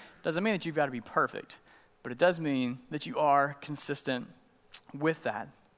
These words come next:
But listen, we're all one relationship away from impacting someone, one relationship away from leaving a lasting legacy, 'cause a lasting legacy is more about who than it is about you. We're gonna continue on in verse one.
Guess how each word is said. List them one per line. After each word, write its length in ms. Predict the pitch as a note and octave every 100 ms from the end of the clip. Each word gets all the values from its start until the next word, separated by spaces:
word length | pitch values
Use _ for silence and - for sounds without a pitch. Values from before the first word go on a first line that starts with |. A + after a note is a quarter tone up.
| _ -
But 80 | C#3+
listen, 340 | E3 C3+ A2+ - - - _ _ -
we're 140 | D3
all 180 | D3 C3
one 500 | C#3 F3 F3+ F#3+ F#3 -
relationship 520 | D#3+ D#3+ D#3 - D#3
away 400 | D3 B2+ A2+ A2+ - - _ _ _ _ _
from 140 | -
impacting 560 | B2+ C#3+ C#3 B2 B2+ B2
someone, 500 | B2+ A#2 A2 G#2 C3 - _ -
one 280 | C#3+ E3+
relationship 460 | F#3 F3 F3 - E3
away 260 | E3 C#3+ C3
from 200 | B2+ B2+
leaving 240 | C3+ C3
a 60 | B2
lasting 520 | C3 C3 - B2+ A#2+
legacy, 360 | B2+ A#2 A#2+ B2
'cause 200 | B2+ A#2
a 60 | B2
lasting 460 | C3+ D3 D#3+ E3+
legacy 560 | D#3 C3 A#2+ - A#2+ A2 - - - _ -
is 140 | A#2+
more 160 | C3+ C#3+
about 240 | D3+ D3+ -
who 380 | G#3+ E3 A#2+ A2+ - _ _ _ _ -
than 160 | C3+
it 40 | C3
is 100 | B2
about 300 | B2 A#2 -
you. 280 | B2 A2+ A2+
We're 140 | C#3+
gonna 160 | C3+ C3
continue 400 | D3+ E3+ D#3+ D3+
on 140 | C#3+
in 60 | C#3
verse 200 | C#3+ D3+
one. 320 | D3 C3+